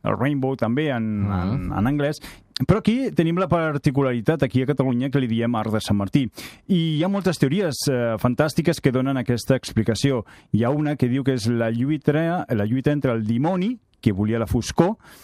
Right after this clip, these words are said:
Speaker 1: i Sant Martí, que volia donar-li un toc de color. En aquesta lluita fa que després de les tempestes, aquella negror, d'aquella, eh, d'aquells espetecs d'aigua,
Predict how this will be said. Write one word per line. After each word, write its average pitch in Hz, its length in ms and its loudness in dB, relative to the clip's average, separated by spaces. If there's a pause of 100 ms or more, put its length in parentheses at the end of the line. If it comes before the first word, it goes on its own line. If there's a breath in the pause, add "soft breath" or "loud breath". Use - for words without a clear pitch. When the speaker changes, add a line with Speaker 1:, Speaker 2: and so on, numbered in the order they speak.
(260 loud breath)
Speaker 1:
i 220 100 2
Sant 226 160 0
Martí, 196 280 -2
que 185 120 2
volia 180 180 0
donar-li 151 560 -2 (120)
un 190 180 0
toc 123 180 -2
de 117 100 0
color. 98 300 -2 (340 soft breath)
En 110 120 0
aquesta 117 840 -2
lluita 170 500 -2
fa 127 220 -2
que 139 140 -2
després 131 460 -2
de 123 100 -2
les 123 160 -6
tempestes, 135 640 -2
aquella 131 260 -2
negror, 127 540 -2
d'aquella, 135 440 -2 (300 loud breath)
eh, 143 160 -2
d'aquells 147 380 -2
espetecs 160 400 -2
d'aigua, 156 400 -2